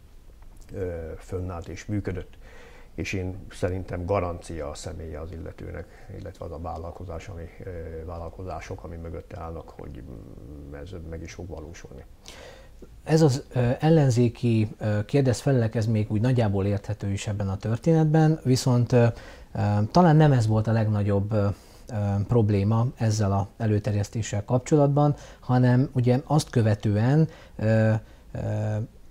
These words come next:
Speaker 2: az ellenzéki képviselők között Budai Lóránt, ö, Hajna Nagy Gábor érintettségével kapcsolatban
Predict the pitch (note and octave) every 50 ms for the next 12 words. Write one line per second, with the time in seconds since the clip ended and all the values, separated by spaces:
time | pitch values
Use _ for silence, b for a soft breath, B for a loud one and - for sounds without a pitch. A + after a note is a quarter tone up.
0 | - - - - A2 C3+ D3+ F3+ E3 C3+ C3 B2 B2+ B2 - D3+ D3 C#3+ B2+ -
1 | A#2+ G#2+ - D3 C3+ C#3 B2+ C3+ D3+ C3+ B2 A#2 A#2 A#2+ B2+ C#3 C#3 C3+ C3+ C3+
2 | C3 B2+ - C3 A#2+ A#2+ C3+ C3 B2+ A#2 A2 G#2 G#2+ G#2+ A2+ A#2 A#2 A2+ A#2 A2+
3 | B2 - D3 C#3 C3+ A#2 A2+ G#2+ G#2 - G#2+ G2 - - - G#2+ G#2 G2+ G#2+ G#2
4 | G2+ G2+ G2 G2 - - A#2+ A#2 - - - G#2+ G#2 G#2 G#2 G#2+ A2+ A#2+ A#2+ B2+
5 | B2+ C3 C#3+